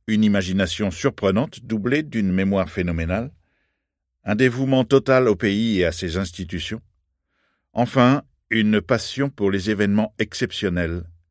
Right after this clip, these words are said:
et le désir ardent d'y être mêlé un jour. Or, en mille neuf cent onze, alors que la tension ne cesse de s'accroître en Europe, il est clair que de tels événements se préparent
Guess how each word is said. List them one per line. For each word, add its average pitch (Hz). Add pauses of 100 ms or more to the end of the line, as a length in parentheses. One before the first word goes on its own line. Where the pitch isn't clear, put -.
(320)
et 113
le 123
désir 131
ardent 101
d'y 95
être 92
mêlé 92
un 82
jour. 69 (1600)
Or, 135
en 120
mille 123
neuf 127
cent 123
onze, 135
alors 95
que 90
la 85
tension 104
ne 92
cesse 104
de 87
s'accroître 92
en 80
Europe, 85 (760)
il 127
est 143
clair 135
que 110
de 95
tels 117
événements 98
se 92
préparent 80